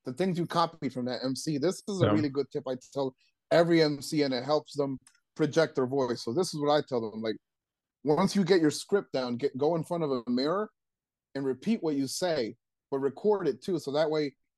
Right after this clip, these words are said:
Speaker 2: Mm.
Speaker 1: um, you can hear when your, when your voice goes down, when you say certain words, or when you keep it straight, and then it's, it's, uh,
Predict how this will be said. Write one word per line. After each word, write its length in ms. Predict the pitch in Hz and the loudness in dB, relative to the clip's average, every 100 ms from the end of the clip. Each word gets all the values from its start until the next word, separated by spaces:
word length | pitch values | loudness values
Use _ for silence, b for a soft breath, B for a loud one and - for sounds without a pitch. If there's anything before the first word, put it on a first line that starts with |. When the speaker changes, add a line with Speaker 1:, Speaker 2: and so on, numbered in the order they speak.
| _ _ | _ _
Speaker 2:
Mm. 160 | 101 127 | -12 -4
Speaker 1:
um, 480 | 143 143 135 127 - - | -2 -2 -4 -8 -12 -12
you 140 | 156 | -6
can 140 | 147 147 | 0 4
hear 180 | 165 151 | 6 6
when 220 | 160 165 | 6 6
your, 180 | 151 131 - | 4 4 0
when 180 | 131 147 | -2 0
your 100 | 135 | 0
voice 280 | 139 151 127 | 0 -2 -2
goes 220 | 139 123 | -4 -2
down, 420 | 156 151 160 147 | -2 -2 -4 -4
when 100 | 123 | -4
you 60 | 120 | -6
say 240 | - 160 | -6 -6
certain 440 | 143 135 113 117 107 | -4 -4 -4 -6 -4
words, 240 | 117 113 | -4 0
or 60 | 120 | 0
when 140 | 135 | 2
you 120 | 131 | 0
keep 240 | 127 143 127 | 0 -4 -6
it 120 | - | -8
straight, 440 | - - 160 156 | -8 -2 4 6
and 120 | 113 113 | 6 4
then 220 | 120 117 _ _ _ - | 0 0 _ _ _ 0
it's, 300 | 127 127 - - | 0 0 -8 -2
it's, 260 | 120 - | -2 -2
uh, 560 | 127 117 113 107 107 | 0 2 2 0 -2